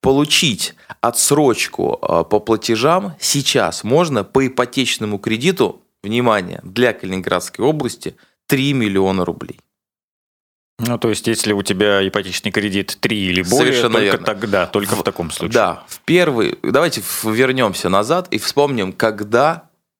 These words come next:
Speaker 1: государство придумало, внедрило, заставило банки, а, предоставлять каникулы,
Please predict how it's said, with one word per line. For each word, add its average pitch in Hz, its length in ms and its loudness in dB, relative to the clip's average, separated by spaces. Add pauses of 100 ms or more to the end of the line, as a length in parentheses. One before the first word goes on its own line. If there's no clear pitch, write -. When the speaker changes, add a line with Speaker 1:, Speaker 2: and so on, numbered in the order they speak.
(220)
Speaker 1:
государство 101 840 0
придумало, 107 720 0
внедрило, 110 960 0 (200)
заставило 98 720 0
банки, 107 680 -2 (400)
а, 85 560 2 (580)
предоставлять 101 720 0 (100)
каникулы, 90 640 -2